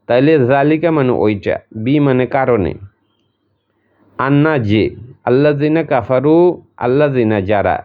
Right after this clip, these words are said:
একজন, একজন নয়, বেশি, কাফারু, তারা কুফরি করেছে, ইত্তাবাউ, তারা অনুসরণ করেছে, ইত্তেবা করেছে, আল বাতিলা, বাতিলকে।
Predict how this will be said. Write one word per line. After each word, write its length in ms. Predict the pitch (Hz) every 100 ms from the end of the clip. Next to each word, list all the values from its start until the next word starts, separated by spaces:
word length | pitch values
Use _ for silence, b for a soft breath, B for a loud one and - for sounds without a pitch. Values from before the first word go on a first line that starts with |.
| _
একজন, 540 | 127 123 113 110 95 -
একজন 320 | 123 110 110
নয়, 160 | 104 95
বেশি, 380 | 104 95 98
কাফারু, 520 | 92 123 120 139 151 156
তারা 280 | 131 123
কুফরি 420 | 123 139 143 147 147
করেছে, 600 | 156 156 147 175 170 170 b b b b b b b -
ইত্তাবাউ, 720 | 151 - 170 156 123 101 101
তারা 340 | 95 127 143
অনুসরণ 560 | 151 156 156 - 123 117
করেছে, 440 | 104 98 90 -
ইত্তেবা 420 | 98 123 139 135 135
করেছে, 420 | 123 107 95 110
আল 140 | 110
বাতিলা, 540 | 110 123 127 147 151 147
বাতিলকে। 760 | 123 123 151 131 107 - 101